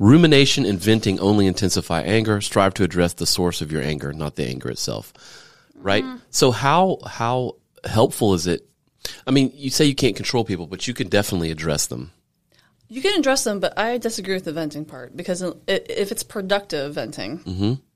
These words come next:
Speaker 2: that's really important to dissect. You can't just, like, figure it out.
Speaker 1: Right.
Speaker 2: You know, you have to talk through it.
Speaker 1: Right.
Speaker 2: So, in my opinion, that's not exactly true.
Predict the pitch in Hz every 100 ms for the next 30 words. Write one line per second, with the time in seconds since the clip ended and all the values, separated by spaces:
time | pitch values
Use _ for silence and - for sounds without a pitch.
0 | _ _ _ _ _ 202 202 226 240 175
1 | 214 175 170 156 147 - 147 196 269 208
2 | - - 156 - - _ _ _ _ _
3 | _ 233 196 180 170 165 143 - - 147
4 | - 131 87 - - - - 220 214 208
5 | 196 226 233 202 - 156 - 185 170 -
6 | - 113 110 87 _ _ _ _ - 208
7 | 180 175 - 180 196 214 208 180 160 160
8 | 156 160 - 156 135 - 147 147 110 -
9 | 160 143 135